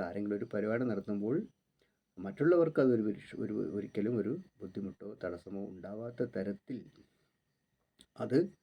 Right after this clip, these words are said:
നമ്മൾ നമ്മുടെ ഒരു സ്വാതന്ത്ര്യം ഉപയോഗിക്കുമ്പോൾ, നമ്മുടെ ഒരു അവകാശം അല്ലെങ്കിൽ സ്വാതന്ത്ര്യം ഉപയോഗിക്കുമ്പോൾ മറ്റുള്ളവരുടെ അവകാശങ്ങളെയും സ്വാതന്ത്ര്യത്തെയും തടസ്സപ്പെടുത്താത്ത വിധത്തിൽ അത്, ആ, പിന്നെ നടത്തുവാൻ ശ്രമിക്കുന്നുണ്ട് എങ്കിൽ അത്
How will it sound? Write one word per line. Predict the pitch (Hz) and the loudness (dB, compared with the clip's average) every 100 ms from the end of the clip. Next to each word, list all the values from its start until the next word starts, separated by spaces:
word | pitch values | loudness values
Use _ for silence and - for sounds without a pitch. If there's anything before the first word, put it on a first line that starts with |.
| _ _ _ 117 | _ _ _ -8
നമ്മൾ | 117 143 | 0 4
നമ്മുടെ | 156 120 127 180 | 4 4 4 4
ഒരു | 156 120 | 4 4
സ്വാതന്ത്ര്യം | 123 117 120 120 143 139 | 4 6 6 4 2 2
ഉപയോഗിക്കുമ്പോൾ, | 104 101 101 110 113 139 - 98 | 2 2 2 -2 -2 -2 -4 -6
നമ്മുടെ | 101 110 | -2 6
ഒരു | 120 117 | 6 6
അവകാശം | 98 98 98 110 | 0 -2 -4 -4
അല്ലെങ്കിൽ | 101 95 101 | -4 -4 -6
സ്വാതന്ത്ര്യം | 101 104 107 107 123 117 | -8 -10 -8 -8 -6 -4
ഉപയോഗിക്കുമ്പോൾ | 104 92 90 - 120 - - - - | -4 -6 -10 -6 -6 -6 -12 -20 -12
മറ്റുള്ളവരുടെ | 98 - 123 123 120 151 | -12 -6 0 4 4 2
അവകാശങ്ങളെയും | 110 95 95 92 95 95 131 | -2 -2 -4 -8 -8 -6 -6
സ്വാതന്ത്ര്യത്തെയും | - 95 92 92 - 113 | -6 -10 -10 -14 -12 -8
തടസ്സപ്പെടുത്താത്ത | - 90 - 95 98 101 104 | -8 -10 -14 -12 -12 -8 -8
വിധത്തിൽ | 113 104 117 170 - - _ _ _ _ - | -8 -12 2 6 6 4 _ _ _ _ -12
അത്, | 90 110 147 - - _ _ | -8 2 2 2 -6 _ _
ആ, | 87 | -14
പിന്നെ | 82 95 95 | -12 -10 -8
നടത്തുവാൻ | 95 98 113 120 131 156 - | -6 -6 -4 0 2 2 -2
ശ്രമിക്കുന്നുണ്ട് | - 107 123 135 160 92 | -6 0 2 6 6 4
എങ്കിൽ | 87 87 104 - | -4 -6 -8 -8
അത് | 110 | -4